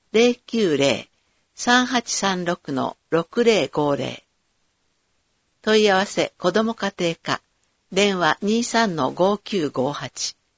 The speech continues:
令和八年度、多実子クラブ入所説明会。就労などにより、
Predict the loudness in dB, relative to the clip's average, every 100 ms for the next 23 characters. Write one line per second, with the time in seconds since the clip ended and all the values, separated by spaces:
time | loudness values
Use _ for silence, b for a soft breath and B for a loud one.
0 | _ _ _ _ _ _ _ _ _ _
1 | _ _ _ _ _ _ 4 4 4 0
2 | -4 -4 -2 -2 -2 -2 -2 -4 -6 -6
3 | -6 -10 -2 0 0 -2 -10 -4 -2 0
4 | 0 0 -2 -4 -6 -4 -6 -8 -14 -14
5 | _ _ _ _ _ _ _ _ _ _
6 | _ _ _ _ -2 0 0 0 0 0
7 | 0 -2 -2 -2 -2 -4